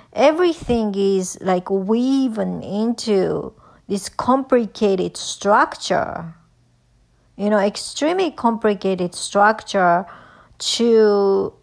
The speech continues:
untangle them. You know, it's not, like, simple. Okay, like, okay, I release this sadness and then boom, it's gone.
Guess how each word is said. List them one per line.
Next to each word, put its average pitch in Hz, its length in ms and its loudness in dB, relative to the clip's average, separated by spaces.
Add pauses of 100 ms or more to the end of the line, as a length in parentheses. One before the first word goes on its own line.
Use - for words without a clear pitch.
(180)
untangle 214 880 0
them. - 480 -10 (1900)
You 208 160 -2
know, 220 200 4
it's 269 320 -4
not, 359 300 4
like, 214 300 2
simple. - 800 0
Okay, 214 540 4
like, 185 260 4
okay, 226 400 2
I 202 220 4
release 202 480 -2
this 190 220 -2
sadness 196 640 0
and 190 200 0
then 185 300 0
boom, 196 460 2
it's - 300 -8
gone. 190 680 0